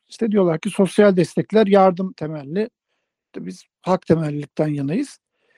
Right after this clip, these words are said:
Ya şunu unutmamak lazım, e, hak temellilik yalnızca maddi boyuta indirgenerek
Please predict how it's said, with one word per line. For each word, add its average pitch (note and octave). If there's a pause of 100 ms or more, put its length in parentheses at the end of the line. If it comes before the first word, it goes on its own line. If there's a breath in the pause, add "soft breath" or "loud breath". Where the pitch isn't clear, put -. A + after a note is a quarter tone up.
(380 soft breath)
Ya G#3+
şunu C4
unutmamak A3+
lazım, D3 (600)
e, D#3
hak G#3+
temellilik G3
yalnızca F#3+ (260)
maddi F3+
boyuta F3+
indirgenerek F3